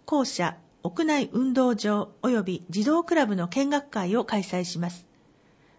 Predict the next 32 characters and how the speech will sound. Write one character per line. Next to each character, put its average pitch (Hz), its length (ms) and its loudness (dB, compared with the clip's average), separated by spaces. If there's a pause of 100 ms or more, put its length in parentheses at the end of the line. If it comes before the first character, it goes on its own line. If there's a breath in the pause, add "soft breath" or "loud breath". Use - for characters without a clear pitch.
こ 247 120 2
の 277 100 4
機 - 140 -10
会 208 200 2
に 185 140 -2
ぜ 254 120 2
ひ 247 220 -4
ご 208 100 0
覧 208 180 2
く 202 100 -8
だ 196 100 -4
さ 180 200 -6
い。 - 100 -10 (1300)
日 226 260 -2
時、 180 220 -6 (260 soft breath)
三 302 280 0
月 208 260 -4
十 254 180 2
八 277 260 -2
日 247 280 -4
日 196 380 -2
曜、 208 280 -2 (180)
午 277 120 2
前 202 260 0
十 254 220 4
時 185 140 -4
か 156 120 -6
ら 147 120 -6
正 190 300 -2
午。 - 180 -12 (840 soft breath)
会 226 240 2
場、 202 340 0